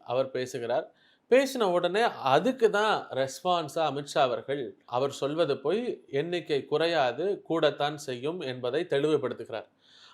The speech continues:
அன்புமணி இன்றைய கூட்டத்தில் பேசும்பொழுது அமித்ஷா அவர்கள் கூடும் என்று சொன்னாரே தவிர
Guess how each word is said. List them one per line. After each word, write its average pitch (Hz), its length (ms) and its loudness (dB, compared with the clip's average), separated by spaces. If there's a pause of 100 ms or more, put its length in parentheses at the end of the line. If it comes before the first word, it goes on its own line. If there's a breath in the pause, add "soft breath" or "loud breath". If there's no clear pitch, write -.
அன்புமணி 220 440 4
இன்றைய 160 420 4
கூட்டத்தில் 156 440 0
பேசும்பொழுது 139 840 -2 (320 soft breath)
அமித்ஷா 170 400 -2
அவர்கள் 170 440 4
கூடும் 226 380 8
என்று 170 460 2
சொன்னாரே 156 400 6
தவிர 147 480 2